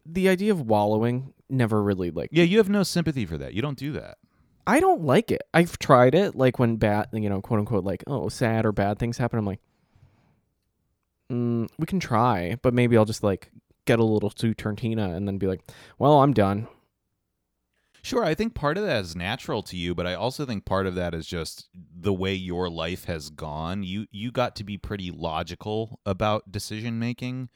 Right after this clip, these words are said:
Speaker 1: Right.
Speaker 2: before a lot of other people usually do.
Speaker 1: Maybe.
Speaker 2: And that's probably a combination of a bunch of things, you know? Like, i-, it's a combination of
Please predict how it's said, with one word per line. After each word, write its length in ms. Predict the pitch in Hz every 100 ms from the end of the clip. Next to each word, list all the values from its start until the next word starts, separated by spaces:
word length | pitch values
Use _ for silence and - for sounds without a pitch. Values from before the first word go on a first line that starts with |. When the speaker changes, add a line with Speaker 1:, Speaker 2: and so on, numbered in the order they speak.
| _ _ -
Speaker 1:
Right. 340 | 113 87 76
Speaker 2:
before 320 | 98 - 120
a 80 | 104
lot 240 | 87 87 92
of 300 | 87 - -
other 280 | - 90 90
people 340 | 82 95 85 87
usually 640 | 73 85 87 87 80 78
do. 540 | 71 92 101 55 - _ _ _ _ _ _ _ _ _ _
Speaker 1:
Maybe. 640 | - 135 156 196 64 - 120 _ _ _ _ _ -
Speaker 2:
And 140 | 160
that's 140 | 160 -
probably 480 | 160 139 147 147
a 60 | 135
combination 680 | - 131 135 135 139 - 147
of 120 | 135
a 60 |
bunch 240 | 131 139 202
of 100 | 170
things, 280 | 92 82 82
you 80 | 87
know? 280 | 78 85
Like, 280 | 131 104 90
i-, 40 | 76
it's 320 | 95 101 95
a 60 | 104
combination 580 | 98 98 98 98 95
of 100 | 85